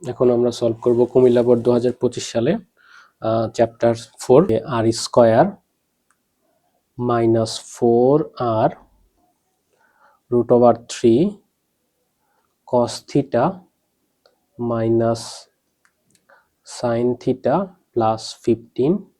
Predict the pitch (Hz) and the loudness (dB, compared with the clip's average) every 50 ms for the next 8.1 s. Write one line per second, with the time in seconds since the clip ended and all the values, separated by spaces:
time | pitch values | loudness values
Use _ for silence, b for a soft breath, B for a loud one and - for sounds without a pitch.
0 | _ _ _ b b b b b b b b b - 120 117 - 127 123 120 120 | _ _ _ b b b b b b b b b -10 -10 -4 0 0 2 2 0
1 | 117 - 131 120 - 120 113 113 - - _ _ _ _ _ _ _ _ _ _ | 0 -2 -2 0 0 -2 -2 -2 -6 -12 _ _ _ _ _ _ _ _ _ _
2 | _ _ _ _ _ _ _ _ _ _ b b b b b b b b b b | _ _ _ _ _ _ _ _ _ _ b b b b b b b b b b
3 | b - 135 135 127 120 120 - - _ - - - 135 170 226 262 254 - - | b 0 0 2 2 2 0 -2 -2 _ -2 2 4 4 4 4 4 0 -6 -14
4 | _ _ - 123 117 117 113 143 143 - 120 - - _ - 135 123 120 - _ | _ _ 0 0 2 0 0 -2 -6 -8 -8 -8 -8 _ 2 2 2 2 -2 _
5 | _ _ _ - - 131 127 127 123 - - 143 131 131 - 131 127 123 120 120 | _ _ _ -4 -4 -2 -2 -2 -4 2 2 2 4 4 4 4 4 4 4 6
6 | 127 143 208 254 B B B B B B _ - 127 127 - - - 131 - - | 6 6 6 4 B B B B B B _ -2 -2 -2 -2 -4 -8 -8 2 2
7 | 160 175 180 - 139 127 123 123 123 110 113 110 - 113 107 - - - 120 107 | 2 2 4 2 0 2 4 4 4 4 4 2 0 -6 -8 -8 -6 -4 -4 -4
8 | - | -4